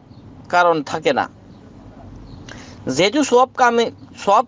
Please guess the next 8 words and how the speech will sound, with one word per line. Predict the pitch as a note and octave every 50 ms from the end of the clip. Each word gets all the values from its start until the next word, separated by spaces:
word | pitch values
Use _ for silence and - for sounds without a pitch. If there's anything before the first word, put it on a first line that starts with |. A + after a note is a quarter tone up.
| - _
কমে, | - A#3+ A#3 A3 A3 A3
কমে | G3 - - G3 A3 G#3+ A3 A3+
যাবে | A3+ A3 A3
বলে | G#3 G3+ A3 G#3+ G#3+
ঘোষণা | F#3+ F#3+ F3+ G3 A3+ A3+ A3+ A3
আছে, | G3+ - - G3 G#3 C4+ - - - - - - - - - - - - - -
বোঝা | - D3+ D#3+ A#3+ B3+
গেছে | B3+ C4+ B3+ - C#4+ D#4 E4+ D#4+